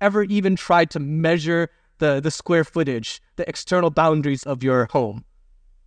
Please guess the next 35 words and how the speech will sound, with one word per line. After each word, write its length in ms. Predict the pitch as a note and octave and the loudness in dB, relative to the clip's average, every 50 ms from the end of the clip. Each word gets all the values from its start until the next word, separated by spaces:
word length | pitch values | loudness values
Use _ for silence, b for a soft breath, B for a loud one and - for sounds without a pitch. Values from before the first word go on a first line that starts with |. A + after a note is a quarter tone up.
| - _ _ _ _ _ _ _ - - _ _ - | -20 _ _ _ _ _ _ _ -20 -20 _ _ 2
Most 200 | A#3 A#3+ G#3+ - | 2 2 2 2
of 80 | D3+ | 0
us 60 | C#3+ | 0
have 100 | B2 C#3 | 0 2
never 160 | B2+ C#3 C3+ C3 | 2 2 2 2
done 160 | A#2+ B2+ B2 | 0 0 0
that. 180 | G#2+ G#2 - | -2 -4 -6
You 80 | - C#3 | -6 -6
just 220 | C3+ B2 - - | -6 -6 -8 -10
trust 360 | - - - B2 G#2+ - - - | -8 -4 -4 -4 -4 -4 -8 -8
that, 100 | A2 G2+ | -8 -6
you 60 | A2 | -6
know, 200 | G#2+ G#2 A2 G#2+ _ _ _ _ | -6 -6 -8 -10 _ _ _ _
the 60 | - | -6
external 340 | A#2+ A2+ - - - C#3 C3+ | -6 -6 -4 -4 -2 -2 0
boundaries 420 | A#2+ C3+ C3+ C#3 C3 B2 C#3 C3 B2 | 0 2 0 0 0 0 -2 0 0
are 80 | C3+ | 0
measured 360 | B2+ B2+ C3+ C3+ C3 C#3 B2+ | 0 2 0 0 0 -2 -2
by 180 | A#2+ B2 A#2+ A#2 | 0 0 0 0
the 160 | A2+ A#2 A#2 A2+ | 0 -2 -4 -6
appraiser 480 | G#2+ - - B2 C3 B2+ B2 B2+ C3 | -4 -4 -2 -2 -2 -2 0 -2 -2
and 80 | B2 A#2 | -2 -2
it's 160 | A2 - - - _ | -6 -8 -14 -20 _
correct 360 | - - - C3 B2+ B2+ - - | -8 -4 -2 -2 -2 -2 -4 -6
and 100 | A2+ A2+ | -6 -6
accurate. 500 | C3 B2 - - D3+ C#3+ C3+ C#3 - - | -6 -6 -6 -6 -6 -6 -6 -6 -6 -4
We've 100 | G3 G#3+ | -2 0
never 160 | C4 B3+ B3 | 2 0 2
done 260 | E3+ A#3+ C4+ D#4 C4+ | 4 4 4 4 4
that. 160 | G3 C#3+ B2 b b b b | 2 0 -4 b b b b
How 160 | - C#4+ D#4+ | 0 2 2
do 60 | F4 | 2
you 100 | F4+ F4 | 0 -2
mark 360 | C#4 B3 B3+ C#4 D4 C#4+ - | -2 0 4 4 4 4 4
off 240 | C#4 C#4 C#4+ C4+ - | 4 4 4 2 0